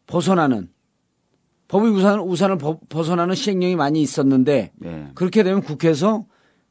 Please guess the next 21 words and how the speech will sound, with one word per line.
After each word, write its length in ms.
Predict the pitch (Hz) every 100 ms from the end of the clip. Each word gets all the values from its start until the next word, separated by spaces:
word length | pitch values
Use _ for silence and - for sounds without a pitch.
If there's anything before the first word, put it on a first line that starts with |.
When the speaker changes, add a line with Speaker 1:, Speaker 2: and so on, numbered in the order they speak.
| _ _
Speaker 1:
개정을 500 | - 147 143 180 226
요청한다는 520 | 180 135 127 107 90 - _ _ _ _ _ _ _ - 156
거죠. 220 | 143 127
처음에 280 | - 160 151
뭐 160 | 127 127
요구한다 420 | 131 123 127 120
해서 180 | 113 123
요청한다로 600 | 117 - 185 143 131 123
문-, 240 | 101 123 - - - -
글자 240 | 143 123 135
하나 100 | 117
바꿔갖고. 400 | 107 - 107 92
Speaker 2:
네. 360 | 87 80 73 71 69 - _ _ _ _ -
Speaker 1:
그래서 260 | 175 180
세월호 360 | 202 202 240 247
시행령을 440 | 240 240 214 214
겨냥해서 520 | 185 180 165 156 226 -
대통령이 720 | 170 - 170 165 180 220 285 _ _
거부권을 360 | - 139 165 147
행사했다라고 520 | 139 127 110 110 95 _ _ _ _ _ _ _ _ - 139 165 190
그렇게 680 | 156 - 151 127 110 87